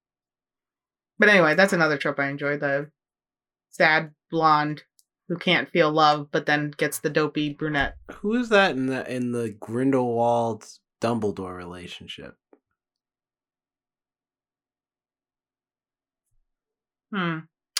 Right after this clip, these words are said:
Speaker 1: Well, it's the one who's like, "No, you don't want me, you don't love me." Was it Dumbledore who was like that?
Speaker 2: I, I don't know. They
Speaker 1: Or
Speaker 2: say,
Speaker 1: was
Speaker 2: like,
Speaker 1: it just
Speaker 2: the most recent movie that's coming out, I think tomorrow at the time of this recording,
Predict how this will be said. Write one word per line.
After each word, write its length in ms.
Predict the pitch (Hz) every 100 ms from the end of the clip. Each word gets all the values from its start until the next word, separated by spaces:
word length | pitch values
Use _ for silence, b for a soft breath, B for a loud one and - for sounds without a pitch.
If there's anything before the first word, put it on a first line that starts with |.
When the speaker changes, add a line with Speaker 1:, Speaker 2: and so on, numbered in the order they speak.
| - -
Speaker 1:
Well, 120 | 240
it's 120 | 233
the 100 | 269
one 220 | 262 254
who's 340 | 254 247 233 226
like, 400 | 226 214 214 -
"No, 360 | 220 233 220 220
you 220 | 214 208
don't 200 | 208 185
want 200 | 185 175
me, 100 | 175
you 100 | 170
don't 200 | 165 147
love 160 | 143
me." 200 | 147 151 - _ _ _ _ _ _ _ _ _ _ _ _ _ _ _ _ _ 180
Was 160 | 160
it 120 | 160
Dumbledore 460 | 156 170 220 247 269
who 120 | 285
was 140 | 294 277
like 180 | 294
that? 200 | 311 302 247
Speaker 2:
I, 320 | 107 107 90 90
I 200 | 95 95
don't 220 | 92 92
know. 360 | 92 92 98 -
They 80 | 139
Speaker 1:
Or 100 | 220
Speaker 2:
say, 120 | 220
Speaker 1:
was 100 | 226
Speaker 2:
like, 100 | 214
Speaker 1:
it 100 | 220
just 160 | 196 175
Speaker 2:
the 60 | 147
most 200 | 143 156
recent 340 | 160 147 120
movie 400 | 123 131 127 123
that's 180 | 113 -
coming 280 | 120 113 110
out, 300 | 104 104 -
I 60 | 95
think 260 | 123 -
tomorrow 540 | - 90 90 143 113 87
at 80 | -
the 80 |
time 200 | 85 101
of 60 | 92
this 140 | 87
recording, 500 | 87 123 120 90 87